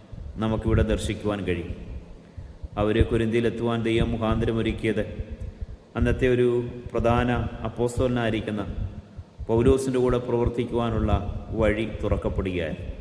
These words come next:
കൊരിന്തിയിൽ പൗലോസും അക്കില്ലാവും പ്രിസ്കില്ലയൊക്കെ ഒരുപോലെ ഒന്നിച്ച് കർത്താവിന് വേണ്ടി പ്രയോജനപ്പെടുന്ന ആ ഒരു കാഴ്ച നമുക്ക് കാണുവാൻ കഴിയും. മിക്കവാറും പൗലോസിന്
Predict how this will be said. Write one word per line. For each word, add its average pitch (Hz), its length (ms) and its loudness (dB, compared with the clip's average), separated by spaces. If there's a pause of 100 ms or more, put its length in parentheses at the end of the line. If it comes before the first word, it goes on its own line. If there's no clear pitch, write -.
(720)
കൊരിന്തിയിൽ 123 480 2 (640)
പൗലോസും 117 500 2 (960)
അക്കില്ലാവും 117 540 2
പ്രിസ്കില്ലയൊക്കെ 113 720 0 (640)
ഒരുപോലെ 117 500 4 (920)
ഒന്നിച്ച് 120 480 2 (840)
കർത്താവിന് 110 460 2
വേണ്ടി 113 160 0 (100)
പ്രയോജനപ്പെടുന്ന 110 640 0 (1200)
ആ - 20 4 (320)
ഒരു 117 200 2
കാഴ്ച 110 280 4 (120)
നമുക്ക് 104 280 -2
കാണുവാൻ 95 400 0
കഴിയും. 82 220 -6 (800)
മിക്കവാറും 123 540 4
പൗലോസിന് 120 520 2